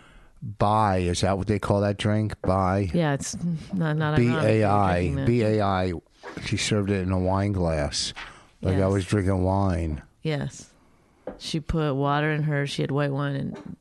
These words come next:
Speaker 2: bai in yours, and you had red wine.
Speaker 1: But it wasn't
Speaker 2: Um,
Speaker 1: wine, 'cause I
Speaker 2: and
Speaker 1: don't
Speaker 2: it's amazing, this Blue Apron. It's affordable. It's a, it's very affordable. For less than ten dollars per person per meal, Blue Apron delivers seasonal recipes along with pre-, pre-,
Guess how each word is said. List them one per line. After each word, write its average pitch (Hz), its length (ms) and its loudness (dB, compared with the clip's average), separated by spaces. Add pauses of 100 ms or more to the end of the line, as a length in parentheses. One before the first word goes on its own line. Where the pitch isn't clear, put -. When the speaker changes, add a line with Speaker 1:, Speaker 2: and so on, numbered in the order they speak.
Speaker 2:
bai 151 300 -4
in 143 100 -8
yours, 147 240 -10
and 151 80 -12
you 143 80 -12
had 139 100 -14
red 165 140 -14
wine. - 280 -12 (1500)
Speaker 1:
But 233 120 6
it 247 240 8
wasn't 135 220 6
Speaker 2:
Um, 107 80 4
Speaker 1:
wine, 101 560 4
'cause - 120 2
I 254 40 6
Speaker 2:
and 285 200 6
Speaker 1:
don't 294 80 4
Speaker 2:
it's 285 200 -2
amazing, 294 760 2
this 175 300 0
Blue 175 320 0
Apron. 151 800 -2
It's 180 160 -2
affordable. 220 680 2 (220)
It's 165 160 -2
a, 165 200 2
it's 156 160 -2
very 185 180 2
affordable. 156 400 0
For 160 140 -4
less 160 200 0
than 156 120 -2
ten 165 200 -2
dollars 151 460 0
per 175 220 -4
person 165 360 -2
per 160 140 0
meal, 143 340 -2 (140)
Blue 165 160 2
Apron 160 240 0
delivers 147 380 0
seasonal 151 300 -2
recipes 147 480 -4
along 160 240 -2
with 160 160 -4
pre-, 220 140 0
pre-, 202 160 -4